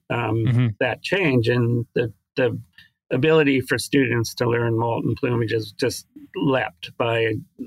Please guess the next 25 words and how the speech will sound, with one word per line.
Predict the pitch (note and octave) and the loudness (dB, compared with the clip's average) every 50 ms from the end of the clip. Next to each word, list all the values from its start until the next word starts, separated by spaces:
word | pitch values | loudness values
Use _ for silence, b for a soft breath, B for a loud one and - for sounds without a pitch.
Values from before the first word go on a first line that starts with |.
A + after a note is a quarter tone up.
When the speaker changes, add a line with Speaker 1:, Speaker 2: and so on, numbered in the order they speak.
| D4 C#4 | -6 -4
Speaker 2:
Yeah, | C#3+ C3+ G#2+ | -2 0 0
Speaker 1:
know, | - A2 G#2+ A2 A2+ | 0 0 -2 -2 -2
Speaker 2:
I | A2 | 0
was | A2+ G#2+ | 0 0
Speaker 1:
a | G#2+ | 0
Speaker 2:
gonna | A2 G#2+ G#2+ | 0 0 0
ask. | B2+ A#2+ | 0 0
Speaker 1:
thousandfold | A#2+ A#2+ A#2 B2 A#2+ A#2 G#2+ B2+ B2 A#2+ A#2 A2 | 0 0 0 0 0 0 0 0 0 0 0 0
Speaker 2:
Yeah. | A2+ B2 | 0 -2
Speaker 1:
once | C3 B2 A2 - - | -2 -2 -4 -4 -2
we | C3+ B2+ A#2+ | -2 0 0
made | A#2+ A#2+ A2+ A2+ A2 | 0 -2 -2 -2 -4
that | A#2 G#2+ G#2+ - | -4 -4 -4 -4
change, | - D#3 D3 C#3+ B2+ A2 - | -2 0 0 0 0 0 -2
because | - B2 G#2 - C3+ C3 B2 A2+ A2 - - B B B B B B B B | -4 -6 -4 0 0 2 2 0 -2 -4 -8 B B B B B B B B
it | - | 0
was | C#3+ C#3+ B2+ - | 0 0 2 2
just | D3+ C#3 - - - - - | 0 0 -2 -4 -10 -12 -6
too | - - D#3 C3+ | 0 2 2 4
hard | A#2 B2+ B2 A#2+ A#2 G#2 | 2 2 0 0 -2 0
to, | - A#2+ A#2+ A#2 G#2+ - _ _ _ _ _ _ - | 0 0 0 0 -2 -4 _ _ _ _ _ _ -2
too | - E3 | 0 0
confusing | E3 - D3 A#2+ - - B2 B2 B2 A#2 A2 - A#2 A2+ A2+ G#2+ - | 2 2 0 0 0 -2 -2 0 0 -2 -2 -2 -2 -2 -4 -4 -4
to | - A#2 G#2+ G2 - _ _ - | -4 -4 -4 -4 -8 _ _ -8
consider | - C3 A#2 A#2+ - - B2 A#2 A2+ A2+ A2 G#2+ | -4 -4 -4 -4 -2 -2 -2 0 0 0 -2 -4